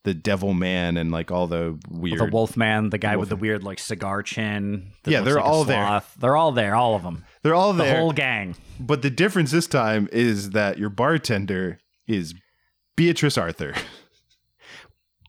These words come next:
Speaker 2: Weird that they, 'cause she's B Arthur. Like,
Speaker 1: Yeah.
Speaker 2: that's who she is.
Speaker 1: Yeah.
Speaker 2: But they i-, introduce her as,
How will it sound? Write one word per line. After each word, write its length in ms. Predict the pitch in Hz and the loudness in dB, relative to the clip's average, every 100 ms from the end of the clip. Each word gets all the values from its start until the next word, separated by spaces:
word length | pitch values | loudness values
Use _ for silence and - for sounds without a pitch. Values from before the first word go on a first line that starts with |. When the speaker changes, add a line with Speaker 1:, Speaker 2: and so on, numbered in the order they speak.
| _ _ _ _ _ 151 | _ _ _ _ _ 0
Speaker 2:
Weird 220 | 185 359 | 4 4
that 120 | 466 453 | 4 2
they, 100 | 247 | 2
'cause 300 | 202 170 - - _ _ _ _ _ - | 0 -2 -6 -20 _ _ _ _ _ -2
she's 240 | - 311 | 0 2
B 220 | 277 262 | 2 4
Arthur. 460 | 156 104 - - - | 2 0 -6 -10 -8
Like, 180 | - 147 | -2 0
Speaker 1:
Yeah. 100 | 208 | 2
Speaker 2:
that's 160 | - - | 2 2
who 100 | 165 | 2
she 220 | - 98 | 2 -2
is. 320 | 82 - - - - - | -4 -8 -12 -16 -6 0
Speaker 1:
Yeah. 140 | 151 | 0
Speaker 2:
But 120 | 160 | 0
they 120 | 165 180 | 0 2
i-, 200 | 185 - | 0 0
introduce 420 | 226 254 190 214 | 2 2 2 4
her 100 | 208 | 4
as, 200 | 143 107 | 2 0